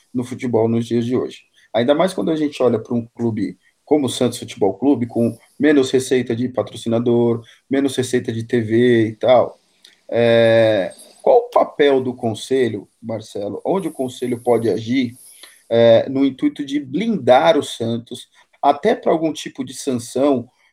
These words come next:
é, oriunda do Profut, oriunda da fifa, é, pra que não aconteça conosco, é, o que aconteceu nesse triênio, né?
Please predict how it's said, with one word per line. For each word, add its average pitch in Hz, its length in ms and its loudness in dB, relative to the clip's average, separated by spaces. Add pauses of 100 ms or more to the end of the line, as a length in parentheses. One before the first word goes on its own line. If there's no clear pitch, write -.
é, 113 580 2
oriunda 127 460 0
do 113 140 -8
Profut, 123 760 -2
oriunda 139 380 4
da 107 180 0
fifa, 127 640 -8 (400)
é, 110 800 4 (500)
pra - 220 2
que 240 140 -4
não 208 100 2
aconteça 151 640 -2
conosco, 127 680 -6 (460)
é, 113 560 0
o 165 140 -4
que 220 100 0
aconteceu 196 920 -2
nesse 196 260 -2
triênio, 160 560 0
né? 190 320 2